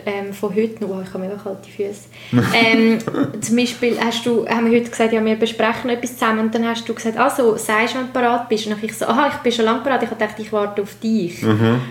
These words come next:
Speaker 1: Und das sind so kleine Sachen, manchmal im Alltag, wie schnell können Missverständnisse auftauchen, weil du hast irgendeine Vorstellung und ich
Speaker 2: Mhm.
Speaker 1: habe eine Vorstellung in meinem Kopf.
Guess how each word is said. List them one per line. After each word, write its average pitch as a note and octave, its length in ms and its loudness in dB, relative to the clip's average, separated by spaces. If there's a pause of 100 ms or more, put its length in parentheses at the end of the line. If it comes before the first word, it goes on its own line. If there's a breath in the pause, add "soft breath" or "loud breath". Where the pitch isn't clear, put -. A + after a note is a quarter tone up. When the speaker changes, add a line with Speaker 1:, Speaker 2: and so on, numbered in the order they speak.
(140)
Speaker 1:
Und A#3+ 180 0
das C#4+ 140 4
sind C#4+ 140 0
so C4 100 0
kleine D4 380 4
Sachen, C4 380 0
manchmal A#3 380 2
im A3 80 -4
Alltag, A3 500 2
wie A3+ 100 -2
schnell A3 280 2
können A#3 180 0
Missverständnisse A#3+ 760 -2
auftauchen, A3 360 -2
weil G#3+ 100 2
du A#3 220 -2
hast C4+ 120 2
irgendeine B3+ 340 -2
Vorstellung B3+ 720 0
und A3+ 140 0
ich G#3+ 100 2
Speaker 2:
Mhm. G#3+ 60 2
Speaker 1:
habe A3+ 100 2
eine C4+ 80 2
Vorstellung C4 400 0
in C4 120 -2
meinem C4 160 -4
Kopf. B3 220 0